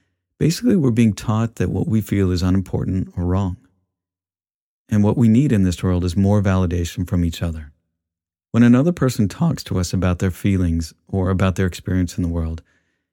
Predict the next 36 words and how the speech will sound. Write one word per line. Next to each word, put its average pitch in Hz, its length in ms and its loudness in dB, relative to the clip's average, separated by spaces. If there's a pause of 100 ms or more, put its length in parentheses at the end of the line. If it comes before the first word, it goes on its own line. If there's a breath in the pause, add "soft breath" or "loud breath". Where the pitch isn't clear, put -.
(100)
if 104 60 -4
we're 117 100 4
constantly 135 540 2
trying 98 300 0
to 95 40 0
put - 160 -4
a 90 40 -2
positive 87 480 -2
spin - 280 0
on 104 160 2
things, 85 360 -4 (500)
then 123 140 0
we're 135 100 2
not 135 220 4
acknowledging 107 640 0
their 90 140 2
experience. 95 720 -4 (680)
If - 100 -6
your 110 80 0
friend 117 320 2
is 135 140 -2
feeling 98 280 0
awful 92 480 -2
after 92 240 -4
a 92 60 0
breakup 90 560 -2 (400 soft breath)
or 110 100 0
they 95 120 2
failed 101 320 2
at 90 100 -2
something 92 380 -2
that 85 100 0
was 98 160 -2
important 95 540 -2
to 92 100 -2
them, 87 320 -2